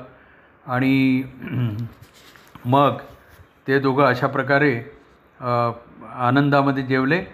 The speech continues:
आणि मग पुढे, पुढच्या, अ, तीर्थयात्रेला लागले. मच्छिंद्रांनी गोरक्षनाथाला दत्तात्रेयांनी दिलेली सर्व योगविद्या एका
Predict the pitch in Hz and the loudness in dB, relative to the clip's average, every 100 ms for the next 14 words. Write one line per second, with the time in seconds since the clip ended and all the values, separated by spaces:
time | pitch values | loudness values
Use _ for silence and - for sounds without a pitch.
0 | - _ _ 127 120 131 131 131 - 123 | -20 _ _ -6 -2 0 0 0 -2 2
1 | 131 131 131 - - _ _ - 123 123 | 2 0 -4 -14 -20 _ _ -6 -4 2
2 | 147 139 139 - 127 123 123 120 127 117 | 4 4 2 -4 -6 -2 -2 -2 -4 -8
3 | 120 123 123 127 135 127 131 131 131 123 | -8 -6 -4 0 0 0 -2 -2 0 0
4 | 127 156 - - _ _ 127 123 151 147 | 0 -4 -10 -20 _ _ -6 -2 2 4
5 | 147 147 135 139 139 143 135 135 139 139 | 4 2 2 0 0 -2 0 2 2 4
6 | 143 143 - - _ _ _ _ _ 127 | 2 -2 -16 -20 _ _ _ _ _ -4
7 | 127 151 147 147 147 147 139 139 143 143 | 0 2 2 2 2 2 0 0 -2 -2
8 | 156 170 175 160 151 151 143 127 139 135 | 0 2 2 2 2 2 0 0 0 0
9 | 127 143 143 143 | 0 2 4 2